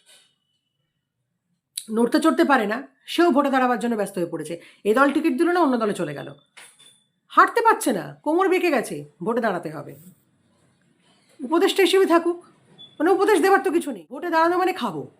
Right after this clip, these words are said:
কত খাবো? কথাগুলো শুনতে খারাপ লাগছে, কিন্তু বর্তমান যা পরিস্থিতি চলছে,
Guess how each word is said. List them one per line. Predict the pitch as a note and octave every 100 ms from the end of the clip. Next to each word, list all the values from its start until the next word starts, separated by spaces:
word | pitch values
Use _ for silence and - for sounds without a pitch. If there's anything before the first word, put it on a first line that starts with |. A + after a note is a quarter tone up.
| _
কত | C4+ C#4+ E4
খাবো? | F#3+ C#3+ D3 _ _ _
কথাগুলো | - G#3+ C4+ D#4
শুনতে | F#4+ F#4+
খারাপ | G#4+ F4+ A#3+
লাগছে, | F#3+ - D3 - _ _ -
কিন্তু | A#3+
বর্তমান | G3 G3+ - C#4+ E4 E4 - _ _ _ _ -
যা | D#3+ C4
পরিস্থিতি | C4 F#4+ G4 E4+ D#4
চলছে, | B3+ E3 - C#4+